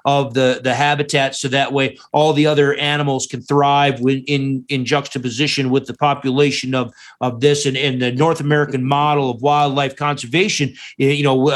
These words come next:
hunters' dollars, they, they generate the money for conservation of all species. And, and quite honestly, you know, we, we are the ones that bring in these, you know, millions of dollars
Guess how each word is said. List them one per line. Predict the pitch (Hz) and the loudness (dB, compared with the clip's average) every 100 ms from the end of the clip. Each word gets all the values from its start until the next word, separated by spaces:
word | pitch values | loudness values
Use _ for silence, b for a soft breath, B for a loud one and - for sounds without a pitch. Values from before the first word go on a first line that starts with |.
| 139 | 0
hunters' | - 180 170 139 - | 0 2 0 -2 -2
dollars, | 165 170 170 147 143 156 | 2 2 2 0 -2 -2
they, | 160 156 135 | -2 -2 -2
they | 151 156 139 _ | 0 0 -4 _
generate | - 160 151 147 147 143 131 | -2 0 2 2 2 0 -4
the | 117 | -6
money | 123 151 160 143 | -2 -2 0 -4
for | - 156 147 147 B - | 0 2 2 -2 B -6
conservation | 160 151 147 135 156 139 | -2 -2 -2 0 0 0
of | 135 | 0
all | 147 160 | 2 2
species. | 151 - 160 147 147 127 | 0 -4 -4 -2 -2 -2
And, | 120 B - | -6 B -2
and | 156 147 | -2 0
quite | 147 180 180 | 0 2 2
honestly, | 214 233 - | 0 -2 -2
you | 170 156 | 0 0
know, | 165 160 | 2 2
we, | 139 185 | 2 0
we | 165 190 226 | 0 2 4
are | 220 180 | 4 2
the | |
ones | 165 175 175 143 | -2 -2 -2 -4
that | 143 | -2
bring | 156 170 170 | 0 0 0
in | 160 | 0
these, | 151 160 - 156 147 | 0 -2 -2 -6 -6
you | 156 | 0
know, | 147 | 0
millions | 139 180 214 196 156 | 2 2 2 2 0
of | |
dollars | 147 151 160 160 143 | 0 2 2 2 0